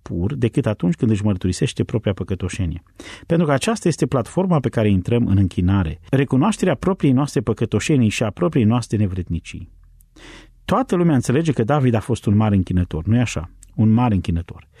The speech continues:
El a scris foarte, foarte, foarte mulți psalmi, zeci și zeci de psalmi.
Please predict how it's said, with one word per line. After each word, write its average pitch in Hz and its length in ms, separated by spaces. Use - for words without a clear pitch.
El 139 340
a 117 120
scris 147 420
foarte, 131 560
foarte, 131 640
foarte 143 460
mulți 120 300
psalmi, 87 480
zeci - 640
și - 200
zeci 127 340
de 113 100
psalmi. 85 420